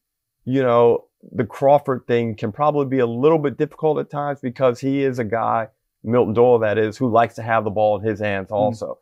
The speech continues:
Speaker 1: And sometimes when it gets in the fourth quarter, if you haven't had a suitable amount of touches, you know how it is.
Speaker 2: Mm,
Speaker 1: Game
Speaker 2: rhythm.
Speaker 1: to game, you can lose your, you can lose your rhythm and lose your touch. So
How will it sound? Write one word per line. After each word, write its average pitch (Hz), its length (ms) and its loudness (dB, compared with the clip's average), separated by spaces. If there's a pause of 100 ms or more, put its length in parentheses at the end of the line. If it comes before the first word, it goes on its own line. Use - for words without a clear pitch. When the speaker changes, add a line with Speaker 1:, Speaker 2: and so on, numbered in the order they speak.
(120)
Speaker 1:
And 110 120 -6
sometimes 120 540 -2
when 110 100 -4
it 101 140 -6
gets 143 260 4
in 117 80 -4
the 104 60 -8
fourth 107 360 -6
quarter, 104 360 -4 (180)
if 98 140 -10
you 98 60 -2
haven't 131 400 0
had 120 360 -6 (540)
a 98 80 -4
suitable 131 520 0
amount 113 320 0
of 95 80 -8
touches, 120 520 -2 (180)
you 139 100 0
know 190 120 2
how 127 160 6
it 113 60 2
is. 135 180 2
Speaker 2:
Mm, 117 240 -6
Speaker 1:
Game 95 80 -6 (200)
Speaker 2:
rhythm. - 40 0
Speaker 1:
to 139 40 0
game, 151 360 2
you 143 100 0
can 135 160 0
lose 147 280 -2
your, 131 240 -2
you 123 100 -4
can 123 120 -6
lose 135 240 -2
your 151 120 -2
rhythm 123 360 -2
and 127 140 -4
lose 127 240 -4
your 120 100 -6
touch. 139 360 -2
So 117 280 2